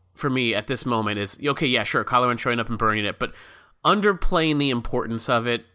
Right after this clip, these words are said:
in fact, you just toning down the importance of it. Like, for, for example, if they s-, instead said,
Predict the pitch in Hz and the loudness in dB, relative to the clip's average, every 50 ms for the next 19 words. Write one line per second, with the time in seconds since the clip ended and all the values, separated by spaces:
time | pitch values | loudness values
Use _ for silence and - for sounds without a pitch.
0 | _ - 135 123 - 156 139 - - - 151 139 143 135 - - - 175 180 180 | _ -10 -10 -4 -2 -2 -2 -2 -4 -8 -10 -6 -6 -6 -6 -2 0 2 2 2
1 | 185 175 170 147 127 120 123 127 131 139 135 135 131 127 - 151 127 131 139 139 | 2 2 2 2 4 4 4 4 4 2 0 0 -2 -2 -2 -2 -2 0 -2 -2
2 | - 156 143 156 - - 147 131 - - - 170 160 123 95 - 175 165 135 135 | 0 0 0 0 0 0 0 0 -2 -4 -4 -2 -2 -2 -2 -2 -2 -2 0 0
3 | 135 120 107 - 110 104 - 147 147 143 - - 135 127 - - 147 135 127 - | -2 -2 -2 -2 -4 -4 -4 -4 -4 -4 -4 -6 -6 -6 -4 -2 0 -2 0 0
4 | - 139 127 120 | 0 0 0 0